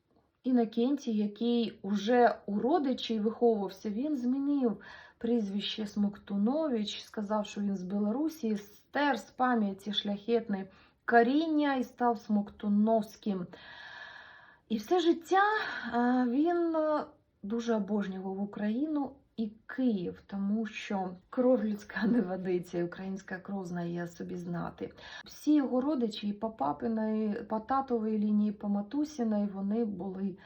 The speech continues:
бен-, бунтарями. І родичі казали, що Смоктуновський, сам актер, дуже схож на отца. Тут був такий величезний, сильний,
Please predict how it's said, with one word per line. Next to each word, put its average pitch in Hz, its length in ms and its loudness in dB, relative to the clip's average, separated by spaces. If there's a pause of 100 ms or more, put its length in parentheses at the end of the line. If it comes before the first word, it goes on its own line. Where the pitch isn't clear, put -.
(340)
бен-, 190 520 4
бунтарями. 247 880 4
І 214 180 2
родичі 311 460 2
казали, 277 560 -2
що 247 520 0
Смоктуновський, 240 1080 -2
сам 214 300 0
актер, 233 320 0
дуже 226 240 -2
схож 226 400 -4
на 208 200 2
отца. 202 400 -2
Тут 185 220 -8
був 190 240 -6
такий 196 280 -6
величезний, 196 720 -4
сильний, 233 540 0